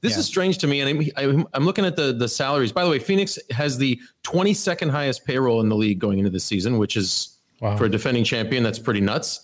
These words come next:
Speaker 1: Um, Booker's on for three years. He's gonna make another hundred mil altogether. Uh, Bridges starts making twenty mil next year.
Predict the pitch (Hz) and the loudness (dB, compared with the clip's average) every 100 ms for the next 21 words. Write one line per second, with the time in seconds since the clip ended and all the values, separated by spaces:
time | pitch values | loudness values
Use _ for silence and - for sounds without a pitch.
0 | - - _ _ 117 113 110 107 107 110 | -16 -20 _ _ -4 -2 0 2 0 -2
1 | - - _ _ _ _ - 117 156 196 | -16 -20 _ _ _ _ -12 -2 0 2
2 | 175 160 156 135 135 151 160 151 147 135 | 2 2 0 0 -2 0 2 2 2 0
3 | - 127 120 139 131 127 123 127 127 120 | -2 -2 0 0 0 0 0 0 2 2
4 | 110 131 117 117 120 113 110 107 107 117 | 2 0 2 2 2 2 0 -2 0 0
5 | 139 - 120 113 107 104 90 110 110 156 | 0 -2 -2 0 0 -2 -2 -4 -2 0
6 | 175 175 165 151 151 139 131 - 151 139 | 0 -2 -2 -2 -2 -2 -2 -2 -2 0
7 | 135 131 127 - - 147 113 | 0 0 0 -2 0 0 0